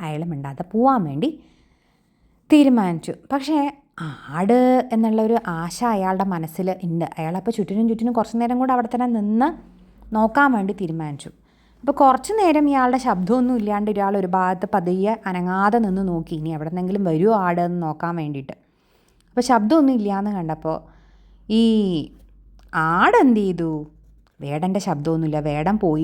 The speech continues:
എന്നുള്ളത് എത്തി നോക്കിയൊന്നുമില്ല. ആടിന് മെല്ലെ വിശക്കാൻ തുടങ്ങി. തന്നെ ഇപ്പം നമ്മളെന്തായാലും സുരക്ഷിതനായി എന്ന ആടിനും തോന്നി. അപ്പോൾ ആടിൻ്റെ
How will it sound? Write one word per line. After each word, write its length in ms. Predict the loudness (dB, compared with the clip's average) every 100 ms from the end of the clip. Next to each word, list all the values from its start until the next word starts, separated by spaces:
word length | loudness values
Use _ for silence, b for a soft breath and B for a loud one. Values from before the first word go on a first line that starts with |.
| -2
എന്നുള്ളത് 400 | -2 -2 0 0 -2 B B -4
എത്തി 140 | -2 0
നോക്കിയൊന്നുമില്ല. 500 | -2 -4 -6 -6 -8 -8 -4
ആടിന് 280 | 0 2 2
മെല്ലെ 440 | 0 -4 -4 -2 -4 B B B B -10
വിശക്കാൻ 380 | -8 -4 -2 -2
തുടങ്ങി. 240 | -4 -8 -6
തന്നെ 240 | -6 -4 -4
ഇപ്പം 160 | -4 -2
നമ്മളെന്തായാലും 520 | -2 0 0 0 0 -2
സുരക്ഷിതനായി 800 | -4 -4 0 4 4 2 -2 -4 -4 -6
എന്ന 120 | -8 -8
ആടിനും 280 | -10 -8 -8 -8
തോന്നി. 260 | -10 -12 -16 b b b b -2
അപ്പോൾ 180 | 0 0 -2
ആടിൻ്റെ 340 | -2 0 -4